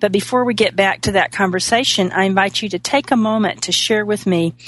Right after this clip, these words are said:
a Serenity Minute, a brief moment in some quiet, in making that conscious contact with your higher power as you understand. So I invite you to relax, to take a breath,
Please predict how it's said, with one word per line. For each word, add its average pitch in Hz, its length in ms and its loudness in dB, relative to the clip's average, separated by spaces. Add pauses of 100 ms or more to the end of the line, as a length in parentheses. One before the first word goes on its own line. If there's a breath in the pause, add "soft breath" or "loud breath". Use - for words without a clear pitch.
(280 loud breath)
a 180 80 4
Serenity 180 520 2
Minute, 165 520 0
a 180 80 -2
brief 190 280 0
moment 185 440 2
in 165 100 0
some 160 220 -4
quiet, 196 520 0 (520 loud breath)
in 185 100 2
making 180 360 2
that 165 180 0
conscious 185 420 0
contact 202 720 -2
with 180 400 -4
your 175 160 -2
higher 170 340 0
power 202 460 0
as 170 260 -2
you 196 140 0
understand. 185 840 0 (580 loud breath)
So - 160 2
I 220 40 4
invite 214 380 2
you 226 100 -2
to - 120 -4
relax, 196 720 0
to - 80 -12
take 196 260 -2
a 180 40 -2
breath, 196 520 -2